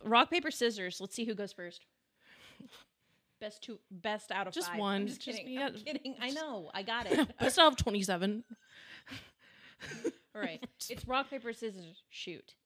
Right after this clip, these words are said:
Speaker 2: Okay.
Speaker 1: Okay.
Speaker 2: Rock, paper, scissors, shoot. <laughs> Rock, paper, scissors, shoot. <laughs> Rock, paper, scissors, shoot. <laughs>
Speaker 1: Gotcha. <laughs> That got weirdly competitive.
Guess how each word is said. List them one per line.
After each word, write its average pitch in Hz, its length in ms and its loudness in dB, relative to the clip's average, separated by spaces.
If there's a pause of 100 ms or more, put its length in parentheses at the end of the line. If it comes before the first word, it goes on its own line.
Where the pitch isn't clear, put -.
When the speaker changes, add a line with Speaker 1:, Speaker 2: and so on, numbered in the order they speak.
(240)
Speaker 2:
Okay. 190 400 -2
Speaker 1:
Okay. - 180 -20 (1900)
Speaker 2:
Rock, 175 240 -4 (220)
paper, 185 340 -6
scissors, 175 400 -4
shoot. 175 320 0 (540)
<laughs> - 600 -6
Rock, 214 320 6
paper, 185 340 0
scissors, 180 400 -4
shoot. 190 280 -2 (420)
<laughs> - 480 0
Rock, 226 200 4 (140)
paper, 185 320 -2
scissors, 185 360 -2
shoot. 190 300 -4 (380)
<laughs> - 340 -4
Speaker 1:
Gotcha. 240 500 4 (1600)
<laughs> - 80 8 (800)
That 220 100 -2
got 220 160 6
weirdly 196 320 2
competitive. 202 520 6